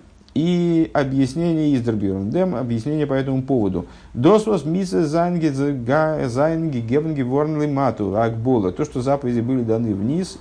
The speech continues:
и ограниченным образом. Из нин мица дем,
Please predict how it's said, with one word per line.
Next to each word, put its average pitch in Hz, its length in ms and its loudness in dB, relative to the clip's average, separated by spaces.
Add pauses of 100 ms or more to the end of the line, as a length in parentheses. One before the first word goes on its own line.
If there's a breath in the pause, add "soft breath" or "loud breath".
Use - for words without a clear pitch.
и 156 80 2
ограниченным 156 720 0
образом. 110 520 0
Из 123 340 -2
нин 190 320 -2
мица 160 380 0
дем, 123 420 -2